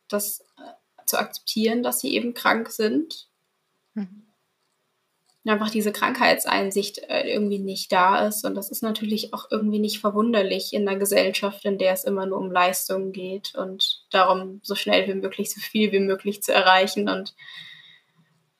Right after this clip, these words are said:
Speaker 1: schön hier der Wirtschaft was Gutes zu tun. <laughs>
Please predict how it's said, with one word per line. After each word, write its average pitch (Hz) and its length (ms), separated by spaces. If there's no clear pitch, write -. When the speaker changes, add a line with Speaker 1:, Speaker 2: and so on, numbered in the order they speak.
Speaker 1:
schön 202 320
hier 190 320
der 190 160
Wirtschaft 202 580
was 214 200
Gutes 220 420
zu 240 100
tun. 240 540
<laughs> - 40